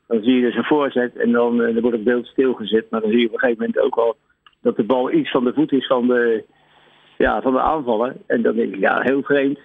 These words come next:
Eh, en ook daar weer zie je dus geen lijntjes, eh, na afloop. En dan, eh, dan denk ik, eh, waarom is dat? Waarom hebben ze dat vergeten? Of, eh,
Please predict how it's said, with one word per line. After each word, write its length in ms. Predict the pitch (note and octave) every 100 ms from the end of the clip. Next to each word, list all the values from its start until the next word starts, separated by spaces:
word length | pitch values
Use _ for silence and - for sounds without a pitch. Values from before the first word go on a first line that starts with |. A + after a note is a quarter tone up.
| B2+
Eh, 640 | C3 C3 B2 B2 A#2+ -
en 220 | B2 A#2+
ook 140 | C3 A#2+
daar 240 | C3+ C3+
weer 280 | C3 C3 A#2
zie 140 | C3
je 100 | C3+
dus 240 | B2 A2+ -
geen 220 | F3 C#3+
lijntjes, 540 | C3+ C#3+ - A#2+ -
eh, 220 | - A2+ A2
na 120 | A#2
afloop. 460 | A2+ - A2+ B2+
En 140 | - A#2+
dan, 300 | A#2+ A#2 A#2
eh, 160 | A2+ A2 _ _ _ _
dan 160 | - A#2
denk 220 | A#2+ A#2
ik, 320 | B2 G#2+ - -
eh, 120 | A2 A2+ G#2+
waarom 320 | C#3 C3 C#3
is 160 | D#3+ -
dat? 200 | E3+ -
Waarom 260 | C3 C3 C3+
hebben 180 | B2+ B2+
ze 80 |
dat 140 | B2+ A#2
vergeten? 560 | A#2+ C#3+ D3 D#3 D3
Of, 160 | B2+ -
eh, 260 | B2 A#2+